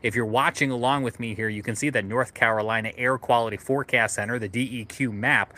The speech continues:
where we have code oranges in the Mecklenburg County, Charlotte area, and some code reds closer to where the fire is burning along the coast. You could expect some of that will carry into South Carolina as well. So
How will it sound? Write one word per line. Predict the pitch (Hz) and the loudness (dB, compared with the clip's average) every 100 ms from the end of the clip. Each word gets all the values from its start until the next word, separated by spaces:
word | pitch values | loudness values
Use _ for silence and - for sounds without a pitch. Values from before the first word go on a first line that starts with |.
| - - | -20 -6
where | 123 | -2
we | 123 113 | 0 2
have | 113 - | 2 0
code | - 151 151 | 2 4 4
oranges | 127 131 139 127 117 | 2 2 2 0 -2
in | - 123 110 | -2 -6 -4
the | 104 101 98 - - | -6 -6 -10 -14 -14
Mecklenburg | 117 139 - 147 139 143 | 2 4 6 2 2 0
County, | - 147 143 143 | 4 4 4 -4
Charlotte | - - 135 135 135 - | -6 2 4 4 0 0
area, | 127 131 127 - - - | 2 4 2 -2 -14 -8
and | 120 | -4
some | 120 131 | -2 0
code | 127 110 | 2 2
reds | 107 135 107 | 4 4 4
closer | - 120 - 113 | 0 0 0 -2
to | 113 | -2
where | 98 107 | -2 -2
the | 98 | -2
fire | 104 - 156 208 175 104 | -8 -2 4 6 4 0
is | 104 95 | -6 -6
burning | 113 107 104 | -2 -2 -4
along | 101 107 104 104 - - | -2 -2 -2 -8 -18 -10
the | 110 | -6
coast. | - 165 143 143 - | 2 4 4 0 -2
You | 113 | -2
could | 117 | -2
expect | 101 117 107 | -2 0 0
some | - 147 | 0 -2
of | 127 | -2
that | 101 104 - - - | -4 -6 -10 -8 -2
will | 117 | -2
carry | - 117 101 104 | 4 4 4 -2
into | 123 127 135 - 107 95 87 - - - | -4 -2 -2 -2 -4 -4 -10 -16 -20 -8
South | - 117 - | 0 2 2
Carolina | - 101 92 90 104 | 0 0 -2 -8 -6
as | 107 95 | -6 -4
well. | 104 - - | -4 -6 -6
So | 127 117 | -2 -2